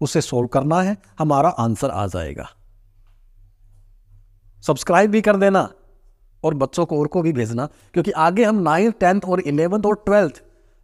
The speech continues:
चारों क्लासेज जो है हमारे YouTube पे चैनल पे करवाएंगे। आगे के स्टूडेंट को भी बोल देना कि नए सेशन से आगे की क्लासें भी हम स्टार्ट करने वाले हैं, ताकि आपकी तैयारी जो है आसानी से हो जाए। और सभी बच्चों को बोल दीजिएगा कि क्लासों की जो वीडियोज़ हैं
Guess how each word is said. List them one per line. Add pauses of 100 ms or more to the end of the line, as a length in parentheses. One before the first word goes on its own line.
चारों
क्लासेज
जो
है (400)
हमारे
YouTube
पे
चैनल
पे
करवाएंगे। (280)
आगे
के
स्टूडेंट
को
भी
बोल
देना
कि
नए
सेशन
से (300)
आगे
की
क्लासें
भी
हम
स्टार्ट
करने
वाले
हैं, (500)
ताकि (180)
आपकी
तैयारी
जो
है (340)
आसानी
से
हो
जाए। (340)
और (300)
सभी
बच्चों
को
बोल
दीजिएगा
कि
क्लासों
की
जो
वीडियोज़
हैं